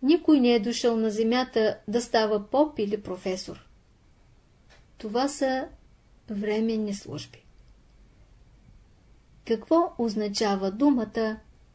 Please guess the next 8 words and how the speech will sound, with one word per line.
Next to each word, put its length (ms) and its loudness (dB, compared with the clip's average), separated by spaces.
поп? 340 -8
Баща. 640 -6
Един 460 4
баща 580 0
има 240 -2
в 60 -10
света. 400 -8
Господ. 760 -4